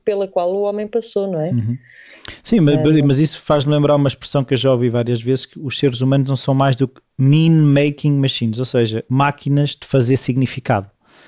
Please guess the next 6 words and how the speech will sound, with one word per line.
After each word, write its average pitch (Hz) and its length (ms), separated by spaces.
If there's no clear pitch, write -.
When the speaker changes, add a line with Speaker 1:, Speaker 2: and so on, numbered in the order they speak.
Speaker 1:
Uhum. 170 360
Speaker 2:
Nós, 165 460
Speaker 1:
Uhum. 165 160
Speaker 2:
lá 143 120
está, 135 320
nós 151 400